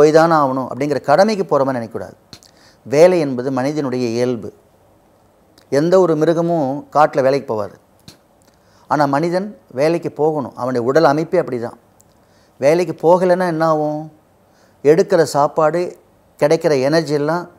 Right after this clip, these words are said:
தேங்குச்சுன்னா சுகரா மாறிடும். அந்த வேலை செய்து அந்த உடல் உழைப்புல வேர்வை சிந்தி பிசிக்கலா, மென்டலா அவன் எஃபர்ட் போட்டாதான் அந்த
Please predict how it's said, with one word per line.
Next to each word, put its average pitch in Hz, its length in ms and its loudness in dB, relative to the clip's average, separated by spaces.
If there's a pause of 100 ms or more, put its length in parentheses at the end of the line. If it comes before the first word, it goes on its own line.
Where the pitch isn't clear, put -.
(120)
தேங்குச்சுன்னா 156 540 -2
சுகரா 139 340 0
மாறிடும். 107 320 -12 (800)
அந்த 143 180 0 (260)
வேலை 185 320 6 (480)
செய்து 165 400 4 (540)
அந்த 143 140 0 (120)
உடல் 196 240 8
உழைப்புல 170 580 2
வேர்வை 170 380 4
சிந்தி 127 340 -6 (720)
பிசிக்கலா, 202 500 4 (100)
மென்டலா 180 460 2
அவன் 131 240 -2
எஃபர்ட் 190 340 0
போட்டாதான் 165 440 2
அந்த 139 100 0